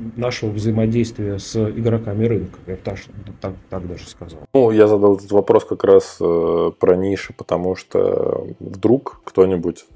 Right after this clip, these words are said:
Speaker 2: из вот таких вот компаний, небольших, средних, а может быть, кто-то, у кого только ещё теплится какая-то идея из определённой ниши, он услышит и такой, типа: "Ага, так, всё, мне надо браться, значит, за эту идею посерьёзнее",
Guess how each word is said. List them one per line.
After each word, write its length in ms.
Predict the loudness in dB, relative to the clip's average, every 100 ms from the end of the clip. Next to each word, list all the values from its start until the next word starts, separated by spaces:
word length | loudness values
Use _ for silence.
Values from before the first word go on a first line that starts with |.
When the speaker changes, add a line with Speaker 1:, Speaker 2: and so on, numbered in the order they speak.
| -10
Speaker 2:
из 180 | -6 -4
вот 140 | -2 -2
таких 380 | -2 -4 -6
вот 140 | -8 -8
компаний, 540 | -10 -2 0 0 -2
небольших, 600 | -6 -2 -2 -2 -4 -4
средних, 360 | 0 0 0 -2
а 60 |
может 240 | 0 0 -2
быть, 140 | -4
кто-то, 340 | -2 0 0 -2 -10 -20 _
у 60 | -4
кого 220 | 2 4
только 360 | 4 0 0 -4
ещё 180 | -4 -2
теплится 480 | 0 0 -2 -6
какая-то 500 | -6 -2 -2 -2 -2 -2
идея 400 | -2 0 0 -4
из 260 | -8 -10
определённой 600 | -10 -8 -4 0 2 0
ниши, 420 | 0 -2 -2 2 2
он 120 | 2
услышит 480 | 0 2 2 2 -4
и 40 |
такой, 300 | -2 0 -2
типа: 340 | -2 0 2 2
"Ага, 220 | 0 -2
так, 260 | -2 -2
всё, 220 | -4 -6 -4
мне 160 | -2
надо 220 | -2 0
браться, 400 | 0 2 2 0
значит, 340 | -8 -8 -6 -2
за 140 | -2
эту 120 | -4 -8
идею 240 | -4 -4
посерьёзнее", 840 | -4 -6 -4 0 2 2 0 -6